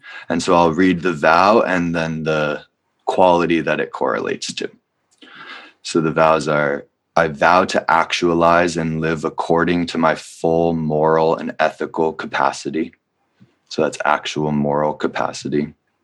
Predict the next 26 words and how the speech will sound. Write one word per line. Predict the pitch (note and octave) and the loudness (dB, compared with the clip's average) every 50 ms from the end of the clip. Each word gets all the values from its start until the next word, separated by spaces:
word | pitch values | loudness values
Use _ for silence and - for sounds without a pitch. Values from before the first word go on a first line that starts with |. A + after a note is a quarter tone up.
| _ _ _ _ _ _ _ _ - _ - | _ _ _ _ _ _ _ _ -20 _ -12
Two, | - - - F2 E2+ D#2+ D#2 D#2 - _ _ - - - - - | -6 -2 0 0 0 0 -2 -6 -8 _ _ -20 -20 -20 -14 -4
"I | - D#2+ E2+ | 0 0 0
vow | D#2+ C#2+ C2+ E2 D#2+ F2 F2+ F#2 | 0 0 2 2 4 4 4 4
to | F#2+ F#2+ | 2 2
live | F2 F2 F2+ E2+ - | 2 2 0 0 0
in | E2+ D#2+ | -2 -4
solidarity | D2+ - - F2 E2 E2+ E2+ E2 D#2+ C#2+ D2 D2+ D#2 D#2+ D#2+ D#2+ D#2 D#2+ D#2+ | -4 -4 0 2 2 2 2 0 -2 -4 -2 -2 0 0 0 0 -2 -2 -2
with | D#2+ D#2 D2+ - | -2 -4 -4 -6
the | D2+ | -8
cosmos | - - - D2+ D2 D#2 D#2 D2 - D#2+ D2+ D#2 D2+ D2+ C#2+ D2+ | -6 -4 0 2 2 2 2 0 -4 -6 -4 -4 -4 -4 -4 -4
and | D#2 D2 C#2 - | -4 -4 -2 0
all | D#2 D#2 D#2 D#2 D2+ | 0 2 2 2 0
living | D#2 D2+ C#2+ - D#2 D2+ D2+ D2+ C#2+ | -2 -6 -6 -6 -4 -4 -4 -4 -2
beings." | - C#2+ D2 D2 C#2+ D2 D2+ D#2 - - - - _ _ _ _ _ _ _ _ _ _ _ _ _ _ _ - | -2 -2 0 0 0 -2 -4 -4 -6 -10 -14 -16 _ _ _ _ _ _ _ _ _ _ _ _ _ _ _ -16
Solidarity | - - - C#2+ D2 D2 D2+ D2+ D2 D2 C#2+ D2 D2 C#2+ C#2+ D2+ | -10 -2 0 0 2 2 0 0 0 0 0 0 -2 -2 -4 -4
with | E2 D#2 - | -6 -6 -4
all | C#2+ C#2 C#2 | -4 -4 -2
living | C#2 C#2+ D2 D#2 D#2+ D#2+ E2+ D#2+ | -4 -4 -4 -4 -2 -2 -2 -2
beings. | - C2 C2+ C#2+ D2+ D2+ D#2 - - - - _ _ _ _ _ _ _ - - - | -2 -4 -4 -4 -6 -8 -8 -12 -16 -18 -18 _ _ _ _ _ _ _ -20 -12 -4
"I | - D#2+ D#2+ | -2 0 0
vow | D2+ D#2 D#2+ D#2+ E2 E2 E2+ | 2 2 4 4 4 4 2
to | E2 E2 | 2 0
live | D#2+ D2+ D#2+ D#2+ D#2+ D#2+ C#2+ D#2+ | -2 -2 -2 -2 -4 -4 -4 -4
in | D#2+ D2+ D2+ D2+ C#2 | -2 -2 -2 -2 -4
deep | C2 - D2+ D#2+ D#2+ D2 - | -4 -2 0 0 0 -2 -2
nonviolence." | - D#2 D#2 D#2 D2+ D2+ D2 C#2 C#2+ C#2 C#2 C#2 C#2+ C#2+ D2 D2+ D2 C#2 - - - - - - | -2 0 0 0 0 0 -2 -2 0 0 0 0 0 -4 -6 -6 -8 -8 -10 -12 -12 -14 -16 -18